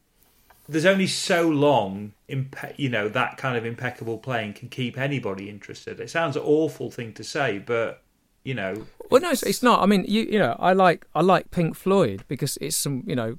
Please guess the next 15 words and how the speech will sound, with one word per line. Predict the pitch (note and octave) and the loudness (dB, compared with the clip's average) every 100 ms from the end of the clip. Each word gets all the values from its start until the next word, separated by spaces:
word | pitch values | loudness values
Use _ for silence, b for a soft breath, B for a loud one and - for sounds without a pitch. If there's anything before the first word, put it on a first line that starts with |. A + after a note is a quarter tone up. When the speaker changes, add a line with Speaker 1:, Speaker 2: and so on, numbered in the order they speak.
| - | -8
Speaker 2:
great | D3 D#3 D3+ | 0 2 2
music, | C#3 D3 D3+ G#2+ G#2+ | 0 0 0 -4 -8
but | C3 | -8
it's | - - | -4 -2
some | - C#3 | 0 -2
great, | B2 D3 D3+ D#3 D#3 B2+ | -6 -10 -4 -2 -2 -6
great | - D#3+ C3+ | -4 -2 -2
guitar | C3+ - C#3+ C#3+ | -6 -4 -4 -4
playing. | - G2 G#2 - | -8 -12 -10 -2
I | C#3+ | 4
like | F3 E3+ | 4 4
Fleetwood | - F3+ D#3+ D#3+ D#3+ | 2 0 0 0 -2
Mac, | F#3 C#3+ - - _ _ - | -2 -4 -8 -20 _ _ -10
you | C3 | -8
know, | G2+ G#2+ | -6 -8